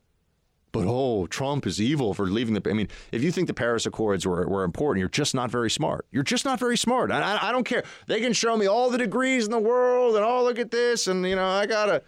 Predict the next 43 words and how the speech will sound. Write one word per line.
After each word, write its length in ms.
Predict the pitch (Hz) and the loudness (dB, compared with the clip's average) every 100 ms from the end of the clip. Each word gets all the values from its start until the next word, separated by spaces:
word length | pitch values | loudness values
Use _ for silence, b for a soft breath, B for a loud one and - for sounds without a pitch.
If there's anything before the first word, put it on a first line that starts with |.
| b b b - - | b b b -10 -4
eight 220 | 254 240 | -2 0
hundred 280 | 269 269 247 | 0 0 0
on 120 | 233 | 0
my 160 | 226 | 0
S 240 | 254 277 277 | 0 0 0
A 160 | 247 | 0
T 600 | 226 247 262 254 247 240 | 0 0 0 2 2 2
math," 540 | 196 254 262 247 240 208 | 2 2 0 0 -2 0
or 100 | 180 | 0
whatever. 400 | 190 240 240 170 | 2 2 0 0
I 60 | |
mean, 160 | 175 170 | 0 0
I 120 | 143 | 0
don't 180 | 285 226 | 0 0
care. 460 | - 247 208 113 92 | 0 -2 0 0 0
They're 120 | 165 | -2
just 300 | - 254 233 | -2 -2 0
not 200 | 240 214 | 0 -2
very 220 | 208 196 | 0 0
smart. 420 | 185 185 156 92 - _ _ _ _ - | 0 0 -2 -2 -8 _ _ _ _ -6
They're 100 | 160 | -2
not 240 | 196 233 | 0 0
able 320 | 220 214 190 160 | 2 2 0 0
to 220 | 139 120 B B | 0 -2 B B
have 180 | 160 | -2
the 80 | 151 | -2
synapses 580 | 143 226 226 214 190 175 | 0 0 0 0 0 0
in 60 | 175 | 0
the 80 | |
brain 320 | 139 170 160 131 | 0 0 0 -2
fire 420 | - 185 185 175 | 0 0 0 0
in 60 | |
such 220 | 160 165 156 | 0 0 2
a 20 | |
way 220 | 160 151 | 2 2
that 80 | 127 | 2
they 120 | 139 | 0
can 160 | 139 135 | 0 0
come 160 | 156 | 0
up 140 | 160 139 | 0 0
with 100 | 127 | 0
a 80 | |
very 480 | 113 135 175 170 156 | 0 0 0 0 0